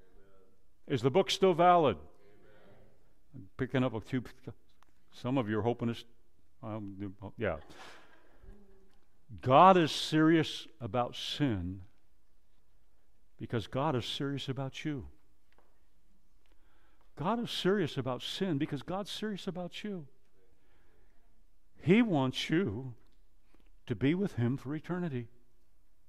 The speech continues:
He loves you. God is serious about sin because he knows the devastation that sin can have in your life, in your relationships, your character,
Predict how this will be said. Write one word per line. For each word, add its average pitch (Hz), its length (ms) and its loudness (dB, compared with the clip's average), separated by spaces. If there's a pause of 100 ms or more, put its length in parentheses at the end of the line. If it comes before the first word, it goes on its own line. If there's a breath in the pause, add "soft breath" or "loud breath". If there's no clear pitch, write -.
(1080)
He 156 140 8
loves 170 440 2
you. 120 220 0 (1700)
God 196 260 8
is 214 100 8
serious 208 320 10
about 170 160 8
sin 208 220 8
because 202 320 8
he 208 100 10
knows 202 300 10
the 202 100 10
devastation 190 920 10
that 175 120 6
sin 208 340 6
can 185 160 6
have 180 220 6
in 185 60 6
your 190 160 8
life, 196 320 6
in 175 60 6
your 156 100 8
relationships, 170 800 8
your 151 160 4
character, 180 600 4